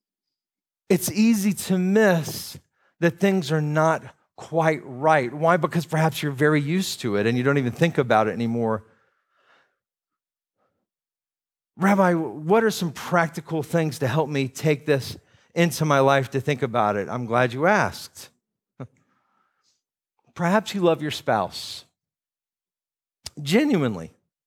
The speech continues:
I'm, I'm not talking about, like, you know, pretend. I mean, you genuinely love your spouse. But you know what? You raise your voice with them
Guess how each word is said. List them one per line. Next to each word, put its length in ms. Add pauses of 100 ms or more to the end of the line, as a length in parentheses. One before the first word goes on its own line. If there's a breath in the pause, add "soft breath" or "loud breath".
(320)
I'm, 200
I'm 100
not 140
talking 320
about, 260
like, 300
you 80
know, 160
pretend. 680
I 80
mean, 280 (260 loud breath)
you 160
genuinely 640
love 220
your 80
spouse. 840 (1160)
But 180
you 120
know 120
what? 200
You 100
raise 340
your 140
voice 460
with 180
them 320